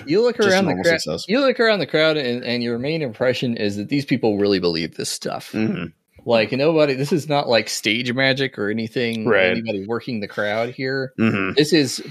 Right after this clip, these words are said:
Speaker 1: pretty much just, you know, this is mass psychology.
Speaker 2: There's no, like, there's no, like, confeder-, like, confederates of the, the pastor and, and,
Speaker 1: I
Speaker 2: and,
Speaker 1: mean,
Speaker 2: and the
Speaker 1: it's
Speaker 2: audience or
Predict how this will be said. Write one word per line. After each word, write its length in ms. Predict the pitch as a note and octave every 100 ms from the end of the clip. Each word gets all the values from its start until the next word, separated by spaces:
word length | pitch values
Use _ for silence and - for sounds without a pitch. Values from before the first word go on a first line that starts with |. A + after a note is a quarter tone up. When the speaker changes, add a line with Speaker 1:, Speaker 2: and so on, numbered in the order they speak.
| -
Speaker 1:
pretty 220 | D#3+ C#3+
much 280 | C3+ A2+ -
just, 320 | A#2+ G#2+ - _
you 160 | - A2
know, 180 | G2 F#2+
this 220 | A2+ D3
is 100 | A2
mass 340 | G#2+ A2+ A2+
psychology. 600 | - F#2+ - F2+ F2+ -
Speaker 2:
There's 260 | E3+ F#3+ F3
no, 220 | A3 G#3
like, 340 | F#3 E3+ D3 E3+
there's 180 | E3
no, 140 | F3 E3
like, 160 | C#3+
confeder-, 500 | D#3+ C#3 C#3 B2 A2+
like, 400 | A#2+ A#2 G#2 - _ _ _ -
confederates 680 | - C#3 C3 A#2 A2 A2 -
of 180 | G#2 A2+
the, 240 | A2+ G2+
the 120 | F#2+ F#2+
pastor 520 | G#2 F#2+ F#2 G#2 G2
and, 380 | F#2 F#2 F#2 -
and, 160 | A2 G2+
Speaker 1:
I 60 | -
Speaker 2:
and, 60 |
Speaker 1:
mean, 140 | A2 A#2+
Speaker 2:
and 120 | A#2
the 60 | A#2+
Speaker 1:
it's 180 | G#2+ G2+
Speaker 2:
audience 540 | G2 G2+ G2 G2+ -
or 240 | G2 G2